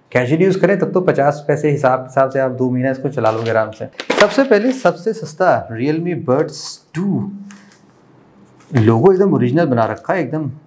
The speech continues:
Realme वाला जैसा होता है। Wow, sounds amazing।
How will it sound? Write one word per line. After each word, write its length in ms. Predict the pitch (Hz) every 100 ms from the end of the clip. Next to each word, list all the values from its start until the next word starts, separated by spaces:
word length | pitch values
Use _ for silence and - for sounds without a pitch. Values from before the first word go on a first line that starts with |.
| 107
Realme 340 | 107 127 143 139
वाला 280 | 107 101 101 -
जैसा 200 | 110 151
होता 300 | 120 110 123
है। 220 | 110 - _ _ - - - - - - - - - - - _ -
Wow, 300 | 113 110 - - - - - - - - - - -
sounds 300 | 113 127 113
amazing। 440 | 110 123 156 123